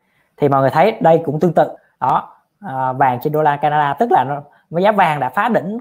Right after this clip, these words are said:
cái, ờ, đồng của đồng Canada thì rất là xa rồi. Đó, thì cái việc mà vàng phá đỉnh, ờ, Việt Nam đồng hay là vàng phá đỉnh đô la, cái việc đó là chắc chắn phải xảy ra và nó có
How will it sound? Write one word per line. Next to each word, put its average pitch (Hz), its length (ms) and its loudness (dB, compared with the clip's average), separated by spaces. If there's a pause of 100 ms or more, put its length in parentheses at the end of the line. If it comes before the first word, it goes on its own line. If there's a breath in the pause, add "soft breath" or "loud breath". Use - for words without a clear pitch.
cái, 233 380 2
ờ, 214 220 0
đồng 147 400 0
của 143 180 -8
đồng 156 200 2
Canada 175 460 2
thì 151 120 -6
rất 185 160 0
là 175 100 0
xa 190 260 -2
rồi. 156 280 0 (520)
Đó, 202 300 -6 (180)
thì 170 280 -2 (120)
cái 262 100 -4
việc 208 320 0
mà 156 100 2
vàng 151 420 0
phá 208 180 -2
đỉnh, 220 480 -6
ờ, 190 1160 -8
Việt 165 140 0
Nam 190 160 -2
đồng 160 280 0
hay 180 120 -8
là 170 80 -4
vàng 147 320 -2
phá 208 120 0
đỉnh 190 180 -6
đô 196 140 -2
la, 185 320 -2 (180 soft breath)
cái 240 100 -2
việc 185 180 0
đó 220 100 0
là 185 200 -2 (220)
chắc 359 180 0 (260)
chắn 214 240 -2
phải 127 100 -8
xảy 139 240 -12
ra 190 360 0
và 139 300 2
nó 156 300 0 (240)
có 190 220 0